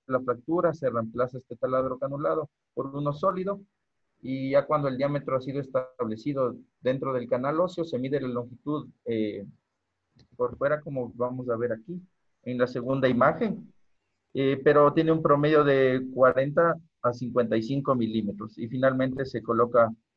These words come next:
el tornillo. Estas son las imágenes que, que sacamos del artículo que analizamos ya en el, en el staff, en donde se puede ver cómo se realiza un tratamiento con, con un clavo parcialmente,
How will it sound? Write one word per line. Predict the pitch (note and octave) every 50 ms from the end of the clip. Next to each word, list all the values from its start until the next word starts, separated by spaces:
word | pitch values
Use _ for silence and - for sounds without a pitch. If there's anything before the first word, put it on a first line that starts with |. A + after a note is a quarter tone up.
| _ _
el | - A#2+ A#2 A#2+
tornillo. | C3+ C#3 C#3+ D#3+ F3 F3 E3+ D#3+ C#3 - - _ _ _ _ _ _ _ _ _ _ _ _ _ _ _ _ _ _ _ _ _
Estas | - D3+ D3+ D3+ D3+ D3+
son | - D3 C#3+
las | C#3+ C#3+ C#3+ -
imágenes | C3 B2+ C3+ C3+ C3 - C#3 C3+ B2+ -
que, | - B2 A#2 A2+ G#2+ G2+ G2+ - - -
que | A#2 A2+ A2+
sacamos | A2 B2 B2 B2 C#3+ C#3+ D3 C3+
del | C#3 B2+ B2+
artículo | B2+ C3 B2+ A2 - E3 D3 C#3 -
que | C3 B2+
analizamos | A#2+ A#2+ B2 A#2 A#2 A2+ A2+ - D3+ D3+ C#3+ B2+ A#2+ A2 A2
ya | A2+ B2+ C3+
en | C3+ C3 B2+
el, | A#2+ A2+ A2 G#2 G2+ G2+ - _
en | - B2 B2+ B2+ C3
el | B2+ B2
staff, | C3 C3 - - A#3+ A3+ A#2+ C3+
en | B2 A#2
donde | A2+ A#2+ A2+ A2+ A2 G#2+ G#2 G#2 - _ _ _ _ _ _ _ _ _
se | _ _ B2+ C3
puede | C3 C3+ C3 C3 C3 B2+
ver | B2 B2 B2 B2
cómo | - B2+ B2+ B2+ B2+ B2+
se | - - B2 A#2
realiza | A2 A2+ A2 A2 A2+ A#2+ A#2 - B2+ A#2
un | A#2 A#2 A2+
tratamiento | A2+ A#2 A#2 A#2 A2+ G#2+ G#2+ A2 A#2 A#2 A#2 A#2 A2 G#2+ - A2+ A2+ -
con, | G#2+ G2+ F#2+ - - - _ _ _ _ _ _ _ _
con | - G#2+ G#2 G#2 G2+ G2+ G2+ G2 G2 G2 G2 G2+ G#2 G#2+ _ _ _ _ _ _ _ _ _ _ _ _ _ _ _ _ _ _ _
un | - A#2 A#2+ A#2+ A#2+ A#2 A#2 A2+ A2 A2 G#2+ - - - _
clavo | B2+ B2 B2 B2 B2+ B2 A#2+
parcialmente, | - A2 - - A#2+ A2+ A2+ A2 A2 A2+ A2+ A#2 - A2 G#2+ G2+ G#2